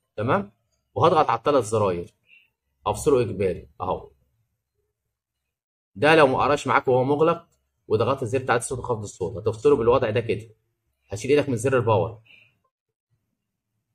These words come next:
زي ما انتوا شايفين قرا معايا اهو. تمام؟ ده لو ما قراش معاك وانت تضغط على زر تعليق الصوت خفض الصوت والجهاز مغلق، هتفص-، هتقيد الجهاز، واول لما الجهاز يشتغل معاك على الباسورد هتوصل كابل يو اس بي زي كده،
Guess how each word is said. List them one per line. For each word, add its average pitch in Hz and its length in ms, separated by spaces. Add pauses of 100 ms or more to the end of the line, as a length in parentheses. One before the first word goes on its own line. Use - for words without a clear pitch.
(140)
زي 101 60
ما 120 60
انتوا 135 120
شايفين 147 460
قرا 123 140
معايا 104 280
اهو. - 80 (1160)
تمام؟ 127 260
ده 143 140
لو 151 120
ما 135 100
قراش 127 300
معاك 123 360
وانت 175 520 (240)
تضغط 139 240
على 107 140
زر 131 200
تعليق 117 220
الصوت - 180
خفض 123 300
الصوت 90 440 (520)
والجهاز 113 420
مغلق، 101 480
هتفص-، 143 360
هتقيد 113 240
الجهاز، 151 680 (200)
واول 147 340
لما 120 100
الجهاز 117 480
يشتغل 135 380
معاك 123 200
على 131 100
الباسورد 156 380
هتوصل 120 360
كابل 127 240
يو 127 60
اس 139 160
بي 131 60
زي 127 180
كده، 208 320